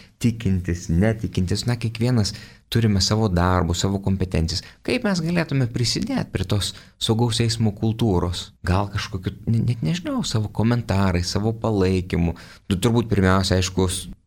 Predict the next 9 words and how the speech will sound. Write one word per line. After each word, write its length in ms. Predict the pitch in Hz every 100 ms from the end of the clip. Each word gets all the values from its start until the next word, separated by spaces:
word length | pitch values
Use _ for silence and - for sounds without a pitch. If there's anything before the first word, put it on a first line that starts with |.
| _ -
geru 320 | 87 92 95 123
elgesiu 460 | 160 110 90 - -
keliuose. 480 | 80 78 80 71 - - _ _
Nuo 400 | - - - 82 -
to 120 | 80
reikėtų 340 | 80 - -
pradėti. 680 | - - 78 76 76 - 143 190 - - -
Kiekvien-, 400 | 90 - 80 -
kiekvienas 560 | 85 78 80 78 82